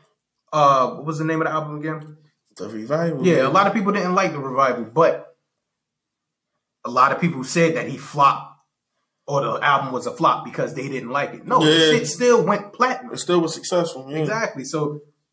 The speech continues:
Speaker 1: he, he just throwing up, throwing all that information towards you. Like, "Ah, y'all gonna say this, but this is the facts.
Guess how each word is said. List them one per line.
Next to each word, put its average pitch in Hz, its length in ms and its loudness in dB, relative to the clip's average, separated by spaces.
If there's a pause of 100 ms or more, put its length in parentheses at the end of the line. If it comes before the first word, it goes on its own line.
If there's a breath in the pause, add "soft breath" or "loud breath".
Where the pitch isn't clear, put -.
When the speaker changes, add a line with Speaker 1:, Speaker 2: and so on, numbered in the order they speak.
(140)
Speaker 1:
he, 170 280 -14
he 185 100 -10
just 196 220 -6
throwing 214 280 2
up, 220 240 -2
throwing 208 240 2
all 196 120 4
that 196 140 0
information 185 480 -6
towards 143 320 2
you. 143 60 -6
Like, 131 280 -2 (220)
"Ah, 202 100 2
y'all 208 220 2
gonna 202 160 -2
say 247 240 2
this, 240 180 0
but 170 200 -4
this 240 120 -2
is 175 100 -6
the 165 100 -4
facts. - 560 -8